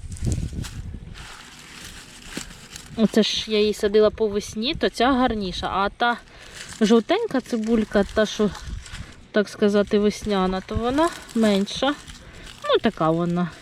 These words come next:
А зимова більша, зимова сама більша, тож будемо на зиму більше садити. Так що на городі на сьогодні справилась. Буду йти прибирати там в піднавісі. Ту цибулю та часник Женя доперебирав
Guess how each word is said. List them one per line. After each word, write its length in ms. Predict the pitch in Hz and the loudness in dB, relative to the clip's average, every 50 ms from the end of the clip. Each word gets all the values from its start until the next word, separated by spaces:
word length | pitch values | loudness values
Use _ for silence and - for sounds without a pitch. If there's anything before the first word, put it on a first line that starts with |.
| - - - - - - - - | -18 -18 -18 -18 -20 -18 -6 -2
А 140 | 220 220 214 - - 220 | 0 0 0 -2 -4 -6
зимова 520 | 214 214 233 233 233 247 247 226 202 196 | -2 0 0 2 2 2 2 2 2 2
більша, 360 | 185 175 175 170 170 - 185 | 0 -2 -4 -4 -4 -6 -6
зимова 400 | 185 190 196 208 220 220 208 202 | -6 -4 -2 -2 -2 0 -2 -2
сама 300 | 202 - 202 196 196 190 | -4 -4 -4 -4 -2 -4
більша, 340 | 180 170 165 160 - - 170 | -4 -4 -6 -8 -8 -8 -8
тож 160 | - - 185 | -8 -10 -10
будемо 280 | 185 196 196 190 190 190 | -8 -8 -6 -6 -4 -2
на 140 | 185 190 185 | -2 -2 0
зиму 300 | 185 190 196 208 196 185 | 0 0 0 0 0 -2
більше 400 | 170 170 165 156 - - - 160 | -2 -2 -4 -6 -6 -8 -8 -8
садити. 520 | - - 156 - - - 151 160 - - - - - - - - - - - - - - - - - - | -6 -6 -8 -6 -6 -6 -8 -8 -8 -12 -20 -20 -20 -20 -20 -20 -20 -18 -18 -18 -18 -20 -20 -20 -8 -6
Так 160 | 214 208 202 | -4 -4 -4
що 160 | - - 214 | -6 -6 -4
на 160 | 214 226 226 | -2 0 0
городі 440 | 233 240 233 240 254 262 254 285 277 | 0 0 0 0 0 0 0 0 0
на 180 | 254 233 208 202 | 0 0 -2 -4
сьогодні 600 | - - 208 196 226 226 226 208 214 226 233 190 - | -4 -6 -4 -2 -2 -2 -2 -2 -2 -2 -2 -2 -6
справилась. 760 | - - - - - 202 190 180 170 165 160 160 170 185 - - | -10 -20 -20 -8 -2 0 0 2 0 -2 -6 -8 -10 -12 -14 -12
Буду 240 | 202 214 196 202 | -12 -10 -8 -8
йти 320 | 202 190 - - 196 185 175 - _ _ | -8 -8 -8 -8 -8 -8 -8 -12 _ _
прибирати 480 | 202 196 190 196 196 190 185 185 180 175 | -12 -10 -8 -6 -4 -4 -4 -6 -8 -10
там 140 | 185 175 | -10 -12
в 40 | 175 | -12
піднавісі. 720 | - _ - 190 185 190 196 214 254 359 440 - - 320 311 - - - - - - - - - - _ _ - | -12 _ -6 -6 -6 -6 -10 -14 -14 -14 -16 -16 -18 -20 -20 -20 -20 -20 -20 -20 -20 -20 -20 -20 -20 _ _ -16
Ту 60 | 226 | -16
цибулю 540 | - - 226 202 196 202 233 285 277 262 226 | -10 -8 -8 -8 -8 -6 -4 -2 -2 -2 -4
та 140 | - 202 190 | -4 -8 -10
часник 540 | - 208 190 - - 233 240 269 254 - - - | -8 -10 -12 -10 -6 -4 -4 -4 -4 -6 -8 -10
Женя 440 | 226 208 190 208 202 202 202 202 185 - - | -8 -8 -6 -6 -6 -4 -6 -6 -8 -8 -10
доперебирав 880 | 226 196 214 208 - 214 214 208 208 196 196 208 202 202 202 196 190 | -8 -6 -6 -6 -4 -4 -4 -2 -4 -4 -4 -4 -4 -2 -4 -4 -6